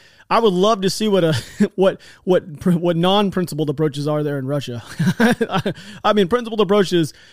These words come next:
shelling innocent apartment complexes. That's pretty principled, pretty in line with Russian tactics, I guess, 'cause they're clearly terrible on the ground. 'Cause, <laughs> I mean, let's just be honest. So here we go. We're gonna go over here to north, northwest side of Kiev.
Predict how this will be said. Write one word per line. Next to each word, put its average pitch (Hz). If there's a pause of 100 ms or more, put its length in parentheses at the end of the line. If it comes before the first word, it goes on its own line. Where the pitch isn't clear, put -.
(180)
shelling 185 (360)
innocent 190
apartment 175
complexes. 139
That's 175
pretty 185
principled, 131 (120)
pretty 180
in 156
line 151
with 131
Russian 135
tactics, 127
I 117
guess, 107 (220)
'cause 143
they're 139
clearly 175
terrible 156
on 123
the 117
ground. 101 (140)
'Cause, - (460)
<laughs> -
I 233
mean, 170 (460)
let's 196
just 147
be 143
honest. 120 (680)
So 240
here 240
we 247
go. 208
We're 190
gonna 233
go 233
over 202
here 208
to 170
north, 180
northwest 180
side 170
of 156
Kiev. 117